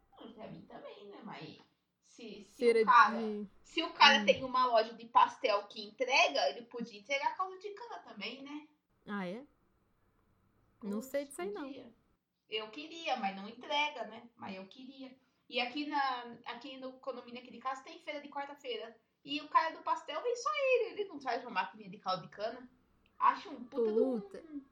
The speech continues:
Speaker 1: acho uma puta de uma mancada.
Speaker 2: <laughs> Como assim cê, cê só traz o pastel? O ma-, o,
Speaker 1: Não.
Speaker 2: tem que ser o combo completo, né?
Speaker 1: Não sabe? É,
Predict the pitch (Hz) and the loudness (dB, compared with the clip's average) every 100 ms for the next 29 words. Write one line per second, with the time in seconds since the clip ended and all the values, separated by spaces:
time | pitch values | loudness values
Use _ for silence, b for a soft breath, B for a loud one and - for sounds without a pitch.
0 | _ _ - 247 - 359 359 415 480 554 | _ _ -10 -8 -2 -2 -2 -4 -4 -4
1 | 587 571 - 262 262 226 - _ _ _ | -10 -14 -4 -2 -2 -6 -18 _ _ _
2 | _ - - - 554 - 494 508 330 440 | _ 6 6 12 12 12 10 6 4 -2
3 | - - - 508 466 - 440 440 415 359 | -14 -16 -6 4 4 8 10 12 10 10
4 | 349 320 294 294 294 277 285 285 285 262 | 6 8 8 8 4 6 6 8 6 6
5 | 262 285 - 196 180 - - 311 311 240 | 2 2 2 0 0 -8 -20 -20 -20 -14
6 | 311 349 359 320 370 339 370 349 - 403 | -6 2 4 4 4 4 4 2 2 -2
7 | - 494 381 403 427 453 453 302 311 311 | 10 10 10 4 4 -4 -6 -8 -8 -8
8 | 571 640 - - 1047 - 494 - | -2 -2 0 8 10 10 12 10